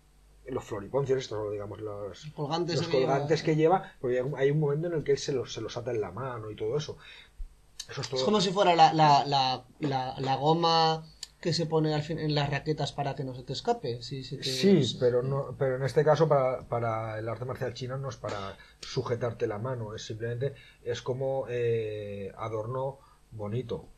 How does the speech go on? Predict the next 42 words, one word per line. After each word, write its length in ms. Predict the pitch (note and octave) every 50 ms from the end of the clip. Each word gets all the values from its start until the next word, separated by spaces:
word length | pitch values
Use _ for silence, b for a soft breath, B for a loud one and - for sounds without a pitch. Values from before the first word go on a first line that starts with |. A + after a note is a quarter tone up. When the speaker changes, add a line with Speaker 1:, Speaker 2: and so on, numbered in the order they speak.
| _ - -
Speaker 1:
Es 140 | - -
para, 260 | - - G#2+ A2 A2 -
es 140 | A2+ A2 -
para 280 | - - - B2 A2+
los 120 | A2+ G#2+ F#2+
movimientos 400 | A2 A2 A2+ A#2 A#2+ B2 A#2 B2
que 100 | C#3 A#2+
quede, 300 | C3 C3 C#3 C#3+ C#3 -
que 160 | - C#3 A#2
quede 200 | A#2 C3+ C3+ C#3
bonito. 340 | C3+ B2+ B2 C3 A#2 A#2 A2+
Ellos 160 | A2 G#2+ -
también, 280 | - A2 A#2 A#2+ A#2 A#2+ b b b b b b
aparte 360 | - A2+ G#2+ G#2+ B2+ A#2 B2 C3
de 120 | C3 B2+
combatir, 560 | B2 C3 C3+ C3+ C3+ B2+ B2 B2+ C#3+ D3 D3 D#3
les 160 | D3 C3+ A#2
gusta 280 | B2 B2 - - C3+ A#2+
que 80 | A#2+
queden 240 | A2+ B2 A#2 B2 C3
las 80 | B2+ -
cosas 260 | - G#2 A2+ A#2+ A2+ A#2+
más 280 | B2 A#2+ A#2 A2+ A#2+
bonitas, 380 | A#2 A2+ A2 A2 A2 G#2 - -
son 240 | - G#2+ G#2+ G#2+ G#2+
más, 320 | A2+ A2+ A2+ G#2+ - - - - - b b b b b b b
ya 60 | -
lo 80 | G#2+ G#2+
hablamos 260 | G#2+ A2+ A2+ G#2+ -
también, 320 | - G#2+ A#2 D3 D3 A#2+ A2+
es 120 | A2+ -
decir, 100 | - A#2
el 80 | G2 -
japonés 320 | - - G#2 A2+ A#2 A2+
es 100 | A#2 B2
más 180 | C#3 B2+ A2 A2+
de, 160 | A#2+ G#2+ - B B B B B
es 160 | - A2+ - C3+
más 160 | C3+ A#2+ B2
el 160 | A#2+ A#2 G#2+
recto 560 | G2+ A2+ C3 C3 - - - D3 B2+ A#2+ A#2
y 60 | A#2+